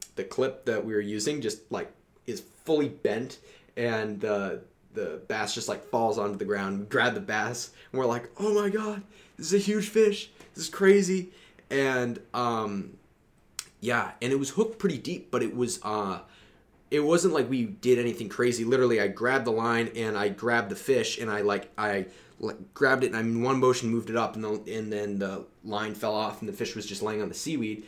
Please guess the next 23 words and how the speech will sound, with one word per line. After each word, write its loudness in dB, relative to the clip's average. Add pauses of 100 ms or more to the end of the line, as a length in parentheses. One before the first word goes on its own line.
(240)
And -2
then 0
I 2
was 0
like, 0
"Okay, 2
let's 2
quickly 0
grab 0
this." 0
There's -2
a -4
tide 2
pool 0 (180)
with -4
fresh 0
water 4
moving -4
into -6
it 2 (120)
from -2
the 0
waves. 4